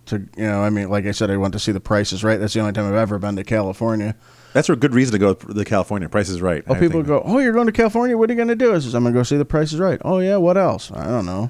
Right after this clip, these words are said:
Speaker 2: <laughs>
Speaker 1: And they go, "Don't you have any other plans?" I said, "That's why I'm going out there." "You're going out there to watch a game show?" "Well, I could get picked." I didn't, but hey, I
Speaker 2: Yeah.
Speaker 1: could, you know.
Speaker 2: Yeah, it's a fun idea.
Speaker 1: My ep-, actually, the episode I was at is on YouTube, and I can see myself, too.
Speaker 2: Oh, that's awesome.
Speaker 1: Um,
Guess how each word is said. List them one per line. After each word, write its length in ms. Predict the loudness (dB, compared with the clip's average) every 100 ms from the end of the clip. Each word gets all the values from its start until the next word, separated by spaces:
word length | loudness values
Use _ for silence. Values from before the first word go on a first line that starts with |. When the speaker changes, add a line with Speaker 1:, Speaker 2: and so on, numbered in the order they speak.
| -2
Speaker 2:
<laughs> 80 | 0 2 4 2
Speaker 1:
And 120 | 2
they 80 | 2
go, 360 | 4 4 2 -2 _ _ _
"Don't 220 | -4 0 2
you 60 |
have 100 | 2
any 120 | 4
other 120 | 2 2
plans?" 320 | 0 0 0
I 40 |
said, 40 | 2
"That's 200 | 2 4
why 160 | 2
I'm 100 | 4
going 300 | 4 4 4
out 180 | 4 0
there." 160 | -2 -4
"You're 220 | -4 0
going 220 | 2 4
out 160 | 4 4
there 120 | 4
to 80 | 4
watch 300 | 4 4 0
a 40 |
game 360 | -2 0 2 0
show?" 220 | 0 -2
"Well, 200 | 0 -2
I 80 | 0
could 320 | 4 4 4
get 220 | -2 -4
picked." 260 | -4 -4 -6
I 80 | -4
didn't, 480 | 0 4 4 2
but 200 | 0 -2 -4
hey, 120 | -6
I 100 | -4
Speaker 2:
Yeah. 40 |
Speaker 1:
could, 240 | -4 -6 -4
you 160 | -4
know. 160 | -4 -6 -10 -6
Speaker 2:
Yeah, 140 | -2
it's 120 | -2 0
a 20 |
fun 140 | 0
idea. 300 | 0 -4 -6 _
Speaker 1:
My 220 | 2 4
ep-, 160 | 4 4 2
actually, 240 | 2 2
the 80 | 2
episode 400 | 4 2 2 2
I 40 |
was 140 | 2 0
at 300 | 2 4 2
is 220 | -2 -2
on 180 | 0 0
YouTube, 440 | 0 0 -2 -4 -4
and 80 |
I 80 | -4
can 180 | -6 -4
see 160 | -2 0
myself, 580 | 0 0 0 -2 -4
too. 180 | 2 4
Speaker 2:
Oh, 180 | 6 6
that's 160 | 4 4
awesome. 280 | 0 -2 -12 -18 -20 -8
Speaker 1:
Um, 520 | 0 4 4 2 0